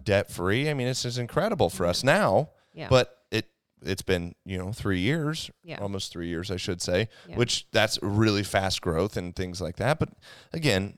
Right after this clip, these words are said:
Speaker 1: you know, it's one of those things. It's not, "Oh, look at us."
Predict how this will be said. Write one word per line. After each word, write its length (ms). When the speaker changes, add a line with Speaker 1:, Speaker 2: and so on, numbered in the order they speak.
Speaker 1:
you 160
know, 160
it's 120
one 140
of 60
those 200
things. 260
It's 180
not, 280
"Oh, 160
look 300
at 80
us." 400